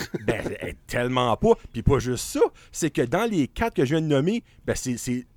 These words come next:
Speaker 2: ils sont même pas en dernier. Ça fait, s'ils auraient sorti ça en dernier, comme après Aquaman, après Shazam, après Blue
Speaker 1: Ouais,
Speaker 2: Beetle,
Speaker 1: c'est ça.
Speaker 2: puis ils auraient fait une twist de ça, OK, garde, on va, on va le prendre,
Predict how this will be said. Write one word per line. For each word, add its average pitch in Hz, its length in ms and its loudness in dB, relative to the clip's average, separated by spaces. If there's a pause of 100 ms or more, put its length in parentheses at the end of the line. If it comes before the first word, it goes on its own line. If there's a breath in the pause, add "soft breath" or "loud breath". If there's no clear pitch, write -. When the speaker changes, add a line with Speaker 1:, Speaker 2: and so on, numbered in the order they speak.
(160)
Speaker 2:
ils 135 180 -10
sont 165 180 2
même 160 160 0
pas 170 140 0
en 151 40 0
dernier. 143 420 0
Ça - 80 -10
fait, 131 100 -2
s'ils 339 260 2
auraient 143 160 0
sorti - 300 -4
ça 220 160 0
en 101 80 0
dernier, 135 760 0 (560 soft breath)
comme 127 240 -2
après 117 300 -2
Aquaman, 143 500 2
après 127 280 -2
Shazam, 127 360 0
après 143 180 -4
Blue 127 160 -2
Speaker 1:
Ouais, 110 220 2
Speaker 2:
Beetle, 160 200 0
Speaker 1:
c'est 180 80 2
ça. 98 60 -4 (320 loud breath)
Speaker 2:
puis 135 100 -4
ils 135 120 0
auraient 117 160 0
fait 202 220 0
une 113 180 0
twist 180 680 -2
de 131 180 2
ça, - 360 -2 (720 soft breath)
OK, 175 380 4 (160)
garde, 107 380 2
on 113 260 4
va, 113 120 2
on 120 260 6
va 131 140 4
le - 60 2
prendre, 123 460 -2